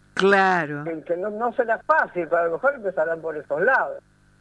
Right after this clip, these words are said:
Speaker 1: Sí.
Speaker 2: Como empezaron con eso, es el TikTok, esa cosa que hacen la broma y eso, bueno, de repente irá creciendo y perfeccionando todo eso, porque tampoco, también va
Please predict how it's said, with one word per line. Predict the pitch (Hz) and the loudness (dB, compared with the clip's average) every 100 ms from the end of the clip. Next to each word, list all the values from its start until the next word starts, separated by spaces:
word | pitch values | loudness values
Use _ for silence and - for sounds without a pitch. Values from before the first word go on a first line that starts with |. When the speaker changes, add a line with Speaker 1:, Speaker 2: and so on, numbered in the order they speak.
| _ _ | _ _
Speaker 1:
Sí. | - - 160 139 | -18 -8 -4 -2
Speaker 2:
Como | 175 175 | 0 -2
empezaron | 175 - 226 214 | -2 -2 0 0
con | 190 190 | 0 0
eso, | 190 202 185 | 0 2 2
es | 180 185 | 2 0
el | 190 151 | -2 -2
TikTok, | 180 - - 247 185 | -6 -4 -2 -2 -2
esa | - 175 | -2 0
cosa | 180 190 180 | 0 0 0
que | 165 | -2
hacen | 165 160 | -4 0
la | 156 | 0
broma | 156 202 220 190 170 170 | 2 2 2 0 -4 -6
y | |
eso, | 240 180 196 | -6 -6 0
bueno, | 277 175 147 | 0 0 -2
de | 156 | 0
repente | 247 269 196 175 | 0 0 -2 0
irá | 190 190 | 0 0
creciendo | 190 180 - 277 359 | -2 -2 -2 -2 0
y | 262 | 0
perfeccionando | 180 - 147 - 156 175 185 160 | -2 -2 -4 0 2 2 0 -2
todo | 143 170 392 | -2 0 0
eso, | - 139 131 | -2 -2 -2
porque | 131 135 131 | -2 -2 -2
tampoco, | 135 143 180 254 262 220 | -2 -2 0 0 0 -2
también | 151 160 247 220 | -2 0 -2 0
va | 202 233 240 | 2 2 0